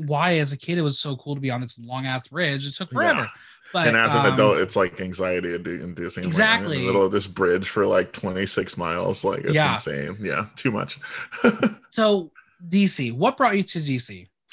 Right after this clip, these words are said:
Speaker 2: So I actually, um, I used to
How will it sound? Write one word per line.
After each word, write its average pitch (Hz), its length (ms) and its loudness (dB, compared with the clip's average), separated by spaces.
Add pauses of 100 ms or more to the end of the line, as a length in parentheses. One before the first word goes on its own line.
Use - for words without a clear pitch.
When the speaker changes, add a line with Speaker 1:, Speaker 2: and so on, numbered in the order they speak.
(380)
Speaker 2:
So - 120 6
I 196 120 8
actually, 226 480 2
um, 98 360 0
I 95 640 0
used 104 400 -2
to 92 320 2